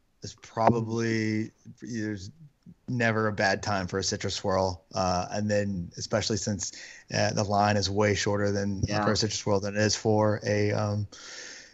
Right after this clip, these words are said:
Speaker 1: uh, but now we're on the dining plan for our trip coming up, and so I'm interested to see what, uh, s-, snacks we can get, especially since we're going during food and wine.
Speaker 2: Yeah, push the limits of that snack credit for sure.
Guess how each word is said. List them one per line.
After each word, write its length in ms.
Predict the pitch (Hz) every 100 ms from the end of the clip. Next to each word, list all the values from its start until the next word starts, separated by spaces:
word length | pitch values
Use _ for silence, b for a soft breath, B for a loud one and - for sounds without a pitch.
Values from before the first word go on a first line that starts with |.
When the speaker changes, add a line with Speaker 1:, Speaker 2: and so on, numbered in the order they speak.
| B -
Speaker 1:
uh, 260 | - 98 -
but 140 | - 120
now 260 | 123 131
we're 160 | 135 131
on 80 | 131
the 80 | 123
dining 320 | 120 123 120
plan 320 | 127 127 123
for 120 | 117
our 80 | 113
trip 260 | 113 131 -
coming 260 | 123 117 117
up, 240 | 120 113
and 120 | 107
so 80 | 110
I'm 100 | 107
interested 240 | 107 101 113
to 40 |
see 380 | 98 117 113 110
what, 400 | 104 107 107 -
uh, 140 | 107 107
s-, 220 | 104 -
snacks 440 | - - 113 107 -
we 80 | 107
can 120 | 110
get, 240 | 110 107
especially 320 | 90 104 - 92
since 200 | 101 -
we're 60 |
going 180 | 90 101
during 160 | 98 90
food 160 | 101 92
and 80 |
wine. 280 | 87 87 101 - _ _ _
Speaker 2:
Yeah, 240 | 104 113 113
push 320 | - 143 -
the 100 | 131
limits 400 | 117 120 117 -
of 60 |
that 180 | 110 104
snack 320 | - 110 107
credit 380 | - 104 98 95
for 100 | -
sure. 380 | 92 113 104 101